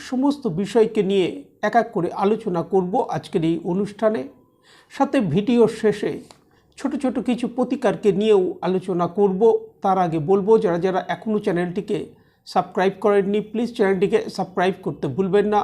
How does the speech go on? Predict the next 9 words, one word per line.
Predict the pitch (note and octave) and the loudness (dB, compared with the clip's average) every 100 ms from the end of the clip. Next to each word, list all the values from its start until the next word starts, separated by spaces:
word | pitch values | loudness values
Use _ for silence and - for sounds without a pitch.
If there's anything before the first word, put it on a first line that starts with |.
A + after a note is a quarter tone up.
| - | -2
আর | E3+ C#3+ | -6 -4
যারা | D#3 E3 | -4 -2
যারা | E3+ D3+ | -2 -4
সাবস্ক্রাইব | F#3 F3 - D#3+ D#3+ | -4 -6 -4 -6 -2
করছেন, | G#3+ F3+ - A3 - - - _ | -4 -2 0 -2 -2 -12 -20 _
তাদেরকে | D#3+ E3 - | -2 -2 -2
আমার | D3+ D#3 - | -2 -2 -4
অসংখ্য | E3 G#3+ G3 - - D#3 | -4 -2 0 0 -4 -4
ধন্যবাদ। | C#3+ C#3+ C#3 B2+ B2 | -6 -4 -4 -6 -8